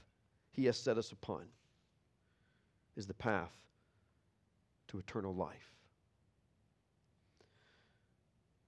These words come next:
You see, as long as you stay on this path,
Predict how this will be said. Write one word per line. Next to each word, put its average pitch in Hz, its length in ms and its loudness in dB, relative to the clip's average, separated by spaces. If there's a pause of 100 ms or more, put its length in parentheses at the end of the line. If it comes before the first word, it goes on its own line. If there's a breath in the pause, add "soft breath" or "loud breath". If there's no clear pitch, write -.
(360)
You 123 80 -4
see, 170 180 8
as 127 120 8
long 175 440 12 (1600)
as 117 140 0
you 143 80 4
stay 135 220 4
on 123 140 6
this 110 140 0
path, 101 380 -2